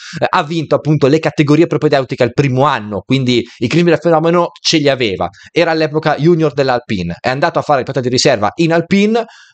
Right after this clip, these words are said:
poi però l'Alpine se l'è fatto sfuggire, è arrivato in McLaren e ha fatto le fortune, sta facendo le fortune insieme a Lando Norris, eh, in questo periodo storico della squadra inglese con la macchina arancione.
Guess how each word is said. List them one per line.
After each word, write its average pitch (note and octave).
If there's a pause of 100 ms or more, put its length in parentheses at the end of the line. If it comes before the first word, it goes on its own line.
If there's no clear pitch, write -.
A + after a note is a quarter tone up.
poi F#3+
però D3+
l'Alpine B2+
se -
l'è A#2+
fatto D#3
sfuggire, A2+
è -
arrivato D3
in C#3
McLaren G#2+
e B2+
ha A#2
fatto B2+
le C#3+
fortune, C3+
sta C3+
facendo C#3+
le A#2+
fortune C3
insieme A#2
a A#2
Lando C3
Norris, A2
eh, -
in C#3+
questo -
periodo C3+
storico A2+
della A2
squadra G#2+
inglese A2+
con A2+
la G#2+
macchina G#2
arancione. A2+